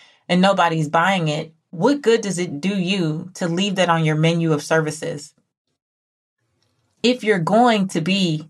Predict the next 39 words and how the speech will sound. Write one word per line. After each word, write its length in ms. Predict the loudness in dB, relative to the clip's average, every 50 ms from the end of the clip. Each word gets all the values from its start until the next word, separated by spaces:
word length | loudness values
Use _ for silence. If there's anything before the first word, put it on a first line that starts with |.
| _ _
the 120 | -2 -2 -2
C 480 | -2 -2 -4 -4 -4 -2 -2 -2 0
E 40 | 2
O 260 | 2 2 4 2 2 2
of 180 | 0 0 0
your 180 | 2 0 0 2
life, 440 | 2 0 0 0 0 -2 -4 -4 -6 -12 _ _ _ _ _ _ _ _ _ _ _ _ _ _ _ -8
then 220 | -2 0 2 2 4
you're 120 | 4 2
going 300 | 2 2 2 2 2 0
to 140 | 0 -2 -2
have 420 | -2 0 -2 0 0 -2 -2 -6 -12 _ _ _ _ _ _ _ _ _ _
to 100 | -4 0
make 280 | 2 4 4 2 2 -2
the 80 | -4 -4
decision 800 | -4 -4 0 2 4 4 4 4 2 0 0 0 -2 -4 -6 -10 _ _ _ _ _ _
to 160 | -8 -4 -2 0
literally 880 | 0 2 2 2 2 2 2 0 0 0 -2 -2 -2 -2 -4 -4 -8 -12 _ _ _ _ _ _ _ -10
take 280 | -2 0 0 0 -2 -4
action 720 | -4 -4 -4 -4 -4 -6 -6 -4 -2 -2 -2 -2 -6 -8 -10 _ _ _ _ _ _ _
and 160 | 2 4 4 4
do 140 | 4 4
away 340 | 4 4 4 2 2 2 2
with 220 | 2 0 -2 -2 0
not, 240 | 0 0 0 0
what's 220 | 0 -2 -2 0 0
not 160 | 0 0 2
working. 440 | 2 2 0 0 -6 -12 -12 -12 -16 _ _ _ _ _ _ _ _ _ _ _ _ _ _ _ _ _ _ _ _ _ _ _ _ -20 -20 -20 -20 -12 -6
I 80 | -2 2
remember 360 | 4 4 4 4 4 4 2
a 60 | 2
couple 280 | 2 0 0 0 0 -2
years 300 | 0 0 0 -2 -2 -2
ago, 280 | 2 2 4 4 4
we 140 | 4 4 2
had 160 | 2 2 2
a 40 | 0 -2
team 280 | -2 -2 -2 0 0
retreat. 500 | 0 -2 -2 -2 -2 -2 -4 -4 -6 -10